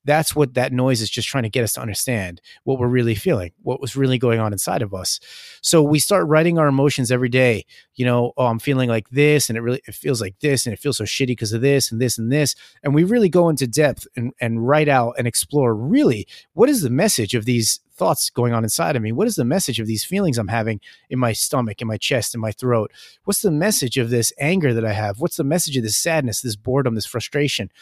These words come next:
You know, what's the message from this pr-, procrastination? What's really happening? And we just write, we just, we don't need to, like, we don't need to be Sherlock Holmes.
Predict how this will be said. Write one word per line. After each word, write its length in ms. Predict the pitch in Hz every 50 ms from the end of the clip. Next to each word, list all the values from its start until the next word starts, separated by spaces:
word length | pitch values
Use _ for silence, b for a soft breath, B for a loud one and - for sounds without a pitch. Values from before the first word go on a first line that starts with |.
| B B B B B B -
You 80 | 139
know, 80 | 135 143
what's 180 | 202 208 -
the 80 | - 175
message 400 | 143 147 185 196 - - 120 -
from 160 | - 135 120
this 160 | 120 120 -
pr-, 200 | - - 113 110 110 - _
procrastination? 800 | - 147 127 - 160 139 131 - - 143 143 160 147 - 120 110
What's 180 | 127 156 -
really 180 | - 185 185 151
happening? 420 | - 147 180 180 - 147 117 107 B B B B B B B B B _ _ -
And 200 | 156 156 170 - _ _
we 120 | 165 165
just 220 | 170 196 185 - -
write, 480 | 131 123 127 135 156 175 185 190 - _ -
we 100 | 147 156
just, 320 | 160 180 - - - - B B B B B B B _
we 80 | 151 151
don't 180 | 185 240 247
need 140 | 254 254 208
to, 200 | - 196 180 165
like, 340 | 147 127 117 110 - - - _ _ _ _ _ _ _ _ _ _ _ _ _ _ _ _ _ - -
we 100 | 151 151
don't 140 | 190 202 202
need 60 | 160
to 60 | 151
be 100 | 151 165
Sherlock 380 | - - - 165 156 147 135 -
Holmes. 500 | - 120 107 123 156 196 214 - -